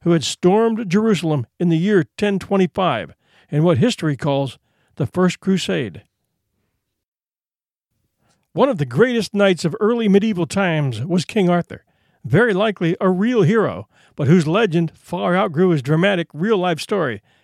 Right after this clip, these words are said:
as a knight and king. His legend was created and popularized by Geoffrey of Monmouth in the twelfth century, although Arthur was thought to have lived in the fifth or sixth century, at which time he led the Britons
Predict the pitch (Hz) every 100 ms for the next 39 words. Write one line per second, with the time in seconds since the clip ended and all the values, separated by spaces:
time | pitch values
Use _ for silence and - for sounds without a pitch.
0 | - 113 131 151 185 165 170 165 - 185
1 | 113 - _ _ _ _ _ _ _ _
2 | _ 180 196 240 220 233 220 - 226 226
3 | 180 190 - 190 233 - 247 214 175 151
4 | 139 147 127 139 113 143 208 214 220 220
5 | 196 156 185 302 110 - _ _ 165 170
6 | - 208 165 - 185 - 90 - _ _
7 | _ _ - 170 233 220 180 214 - 151
8 | 139 185 185 - 165 147 202 190 156 190
9 | 180 - 214 196 196 185 - 233 226 -
10 | - - 165 - 110 - _ _ _ -
11 | 127 190 - 175 175 156 180 196 170 151
12 | 208 196 156